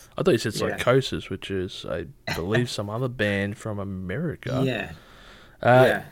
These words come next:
Speaker 1: P S Y Losis? Or
Speaker 2: So this is S Y L O S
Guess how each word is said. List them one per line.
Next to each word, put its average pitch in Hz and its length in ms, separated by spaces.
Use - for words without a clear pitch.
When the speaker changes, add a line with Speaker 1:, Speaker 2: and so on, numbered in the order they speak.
Speaker 1:
P 175 220
S - 380
Y 160 680
Losis? 190 580
Or 131 140
Speaker 2:
So 120 80
this 147 160
is - 260
S 160 360
Y 139 400
L 127 500
O 127 240
S - 480